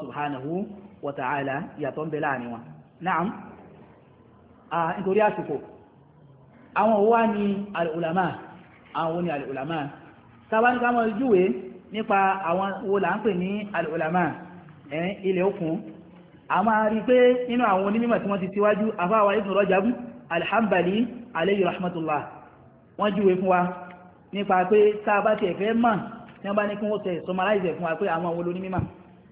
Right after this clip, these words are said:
Lẹ́yìn ìgbà tá a ti mọ ìmọ̀ tá à ń sọ, kí n tiẹ̀ tó bọ́ síbẹ̀ hun. Ẹ jẹ́ kí n sọ pé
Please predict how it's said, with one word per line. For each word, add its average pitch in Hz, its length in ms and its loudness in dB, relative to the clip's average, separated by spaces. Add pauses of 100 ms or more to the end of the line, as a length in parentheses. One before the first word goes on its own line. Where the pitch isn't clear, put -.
(300)
Lẹ́yìn 214 180 0
ìgbà 175 120 2
tá 180 80 2
a 175 60 0
ti 170 120 -2
mọ 175 120 -2 (180)
ìmọ̀ 151 160 -8
tá 180 100 0
à 165 80 0
ń 151 100 -6
sọ, 147 80 -6 (500)
kí 196 60 -8
n 190 40 -6
tiẹ̀ 185 140 0
tó 190 80 -2
bọ́ 196 160 -2
síbẹ̀ 208 220 2
hun. 170 100 0 (500)
Ẹ 180 100 -2
jẹ́ 220 120 2
kí 214 80 -2
n 208 100 -4
sọ 208 100 0
pé 226 140 6